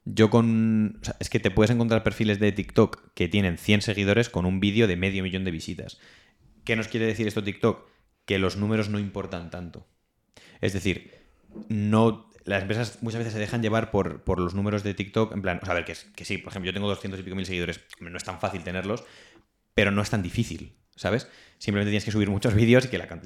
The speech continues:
la calidad sea más o menos buena y ya está. ¿Por qué? Porque se va a compartir muy rápido. También es verdad que el público que tiene TikTok es el público generación Z,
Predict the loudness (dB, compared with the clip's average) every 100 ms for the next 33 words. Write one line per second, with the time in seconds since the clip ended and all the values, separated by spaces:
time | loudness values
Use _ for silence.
0 | -12 -12 -8 -8 -4 -4 -4 -4 -4 -6
1 | -4 -4 -4 -2 -4 -4 -4 -4 0 -2
2 | -2 -12 _ _ _ _ _ -6 -4 -2
3 | 0 0 0 -2 0 -2 0 2 4 2
4 | 0 -4 -8 -4 0 0 2 2 2 0
5 | -2 0 -2 -2 -4 -4 -4 -6 -4 -4
6 | -4 -8 _ -4 -4 -4 -16 -14 -8 -4
7 | -4 -6 -10 -8 -8 -4 -4 -4 -6 -6
8 | -4 -6 -8